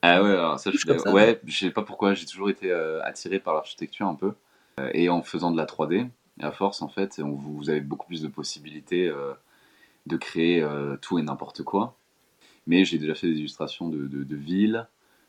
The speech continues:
Speaker 1: de, de grands, grands espaces, euh, très vastes et larges. Et moi, j'adore ça, quoi.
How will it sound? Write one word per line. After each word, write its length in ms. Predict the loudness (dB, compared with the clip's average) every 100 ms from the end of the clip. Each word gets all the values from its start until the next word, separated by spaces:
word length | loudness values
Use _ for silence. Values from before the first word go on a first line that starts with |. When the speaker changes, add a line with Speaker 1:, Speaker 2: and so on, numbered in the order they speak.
| -14
Speaker 1:
de, 920 | -6 -4 -4 -4 -4 -4 -4 -4 -4
de 100 | -6
grands, 340 | -8 -6 -2 -2
grands 340 | -2 -2 -2
espaces, 680 | -2 -6 -4 -2 -2 -4 -8
euh, 680 | -6 -6 -8 -10 -10 -10 -10 -12
très 280 | -16 -4 -2
vastes 440 | 0 0 -2 -2 -6
et 40 |
larges. 360 | 0 0 0 -4
Et 100 | -6
moi, 140 | -6
j'adore 280 | -8 -8 -8
ça, 160 | -8 -8
quoi. 220 | -10 -16